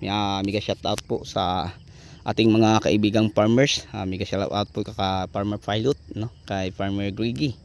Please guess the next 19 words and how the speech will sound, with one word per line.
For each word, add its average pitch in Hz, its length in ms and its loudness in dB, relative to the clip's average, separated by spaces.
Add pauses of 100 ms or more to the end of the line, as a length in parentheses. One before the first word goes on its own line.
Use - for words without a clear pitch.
(800)
kay 101 100 -4
Police 110 300 -4
Farmer, 113 480 0 (400)
okay, - 320 -14 (1600)
kay 101 240 -6
Jufel 104 360 -6
the 101 40 -6
Farmer, 113 320 -2
anak 101 240 -6
ni 104 80 2
Matoy. 110 560 0 (320)
Mega 92 320 -8
love 95 160 -10
shoutout 110 400 -4
po 131 240 -4
kay 95 400 -4
Johnny 101 640 -4
T 95 160 -8
V. 110 160 -4